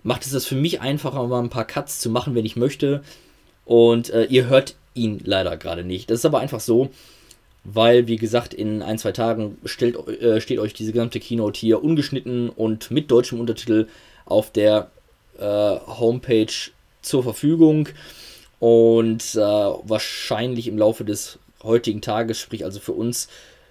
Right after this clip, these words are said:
Richtung morgen früh auch schon auf der Apple Homepage. Alles überhaupt kein Thema, wenn ihr sie nochmal in Ruhe gucken möchtet. Ich mach das Ganze ja hier eher für die, die eben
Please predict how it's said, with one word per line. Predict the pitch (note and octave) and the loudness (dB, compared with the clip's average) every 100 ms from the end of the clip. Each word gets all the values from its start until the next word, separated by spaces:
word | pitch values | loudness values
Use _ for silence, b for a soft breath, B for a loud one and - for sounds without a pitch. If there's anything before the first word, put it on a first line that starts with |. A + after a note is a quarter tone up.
| B | B
Richtung | A2+ A2 G#2+ F#2+ | -4 0 -2 0
morgen | A2+ G#2+ G2 | 0 0 -4
früh | - A#2+ B2 | -4 0 0
auch | G#2 | 0
schon | - D2 | -4 -8
auf | - | -6
der | G2 - | -4 -4
Apple | - G#2 F#2 - - | -4 -2 -2 -2 -6
Homepage. | G2 A2+ - - - - | -6 -6 -14 -12 -14 -16
Alles | - A2+ B2+ | -6 -2 -2
überhaupt | A2+ A2+ | -2 -2
kein | - A2 | -4 -4
Thema, | B2 A#2 A2 | -2 -2 -2
wenn | A#2 | -2
ihr | A2 | 0
sie | A2+ | -2
nochmal | A2 F#2+ | -2 -4
in | |
Ruhe | G2+ A#2 | -2 -2
gucken | A2+ - A2 | -2 -8 -6
möchtet. | G#2 - G2+ G2+ B B B B B B B _ - | -6 -4 -6 -6 B B B B B B B _ -2
Ich | B2 - - _ - | -2 -2 -14 _ -16
mach | G2+ B2 | -4 -4
das | D3+ A2+ | -2 -2
Ganze | B2 B2+ | -2 2
ja | B2 | 2
hier | A2 A#2+ - | 4 2 4
eher | A#2+ A2+ | 4 4
für | - A#2 | 0 -6
die, | G#2+ A2 A2 - | -4 -6 -6 -6
die | A2 G#2 G#2 - | -6 -6 -8 -8
eben | - G#2+ G#2+ | -2 0 0